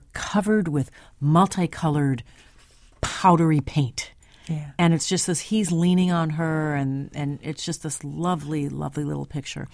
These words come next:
Speaker 1: He's eight, um, in that picture. He is young when she sends this in. He is the same age as Tamir Rice, the young,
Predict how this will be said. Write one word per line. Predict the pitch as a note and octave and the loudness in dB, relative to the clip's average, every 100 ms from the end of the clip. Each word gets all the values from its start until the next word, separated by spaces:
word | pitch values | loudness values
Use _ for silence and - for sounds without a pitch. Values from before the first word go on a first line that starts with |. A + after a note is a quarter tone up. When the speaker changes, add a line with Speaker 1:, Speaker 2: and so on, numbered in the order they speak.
| - - - - | -18 -20 -20 -18
Speaker 1:
He's | - B3 - | -6 -4 -2
eight, | D#3+ C#3+ - - _ _ - _ | -2 -2 -6 -20 _ _ -20 _
um, | D3 C#3+ C#3 B2+ D#3 - _ - - _ - _ - _ _ _ | -6 -4 -6 -10 -14 -20 _ -12 -12 _ -20 _ -20 _ _ _
in | G#3 F#3 | 0 2
that | D#3 - | 2 0
picture. | D3+ - C#3+ - - - - - - | -8 -8 -10 -12 -16 -20 -20 -20 -20
He | - G3 F#3+ | -4 0 2
is | F3 E3 D3 - - - - _ _ _ | 4 2 0 -6 -8 -14 -20 _ _ _
young | F3 G3 G3+ G#3 G3 | 2 4 6 4 4
when | E3 | 2
she | D3 D#3+ | 0 -2
sends | - E3 D3 C3+ | -2 -2 0 -2
this | D3 C3+ | -4 -6
in. | D3+ C#3+ | -2 0
He | D3+ F3 | 2 0
is | D3 | 0
the | D#3+ | -4
same | - F#3 G3 G3 | -2 2 2 2
age | D3 D3+ C#3+ | 0 -2 -2
as | D3+ - | -6 -8
Tamir | - - D3 C#3+ C#3 C3 | -8 -2 2 2 2 0
Rice, | C#3+ F2 D#3 - | -6 -8 -8 -10
the | - D3 | -8 -8
young, | C3+ C3 C#3+ D3 D3 | -8 -8 -6 -8 -10